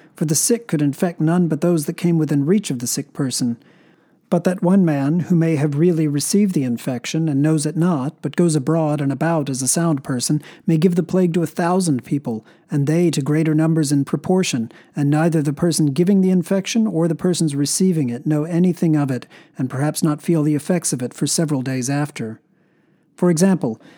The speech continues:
many persons in the time of this visitation never perceived that they were infected till they found, to their unspeakable surprise, the tokens come out upon them,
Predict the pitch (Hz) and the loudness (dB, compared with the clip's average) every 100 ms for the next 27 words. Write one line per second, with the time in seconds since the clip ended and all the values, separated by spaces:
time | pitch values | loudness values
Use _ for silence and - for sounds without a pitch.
0 | - - 214 254 180 185 175 151 156 151 | -2 4 4 4 2 2 2 2 0 0
1 | - 196 175 139 143 - 156 143 156 165 | 0 2 2 2 -2 -2 -2 0 0 0
2 | 156 143 160 208 180 170 - 208 180 131 | 2 2 2 0 0 0 2 2 2 -2
3 | 131 151 143 131 - 180 175 123 117 - | -2 0 0 -2 -2 -4 -4 -8 -6 -2
4 | 143 156 - 190 160 127 147 143 139 123 | 0 0 0 0 2 0 -2 -2 0 -2
5 | - 208 190 127 120 - 143 175 165 143 | 0 0 0 -2 -4 -6 -2 0 2 -2
6 | - - 160 - 190 185 139 - 165 160 | -8 -10 -6 0 0 2 -2 0 0 2
7 | 151 131 196 190 123 | 0 0 0 2 0